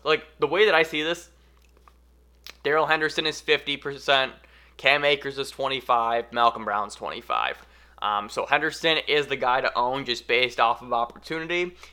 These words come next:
and he's also been able to get it done over the course of the past two weeks, and just he's looked pretty damn good while doing it, all things considered. Uh, the question that I have for the Rams is what to do with Tyler Higbee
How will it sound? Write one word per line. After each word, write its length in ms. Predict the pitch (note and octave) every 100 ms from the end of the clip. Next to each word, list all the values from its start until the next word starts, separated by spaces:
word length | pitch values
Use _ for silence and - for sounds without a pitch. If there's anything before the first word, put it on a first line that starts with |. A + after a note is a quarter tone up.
| -
and 180 | C#3+ D#3
he's 140 | D3
also 220 | D3 D3
been 220 | C#3+ C3 C3+
able 220 | C3 B2
to 80 | B2+
get 180 | B2 B2
it 200 | - -
done 260 | A#2 A#2+
over 200 | B2 A#2
the 80 | A#2
course 380 | - A#2+ A#2 A#2
of 80 | A2
the 60 |
past 380 | - A2 A2 -
two 80 | G#2+
weeks, 400 | A#2+ D#3+ D#3 - - - _
and 380 | A#2+ B2+ C3 A#2 - -
just 200 | A#2 -
he's 220 | B2 G2+
looked 260 | A2+ - -
pretty 200 | B2+ A2
damn 240 | A2 G#2+
good 260 | A2 A2 - - _ _
while 260 | A2+ G#2+
doing 300 | G#2+ A2 A2
it, 140 | A2 -
all 180 | A2 A2
things 320 | - A2 G#2+
considered. 600 | - G#2 - G2+ E2 C#2+ - - _ - -
Uh, 220 | G#2+ G#2+
the 140 | A2 C3+
question 380 | E3 F#3 -
that 120 | E3+ B2
I 140 | D#3
have 140 | E3+
for 160 | D#3+ E3
the 80 | D3+
Rams 360 | B2+ C3 E3+
is 100 | D3
what 220 | A#2+ D3 D3+
to 80 |
do 100 | C#3
with 160 | D3+ D3
Tyler 320 | C3+ C#3+ C#3
Higbee 440 | C#3 C#3+ D3 D#3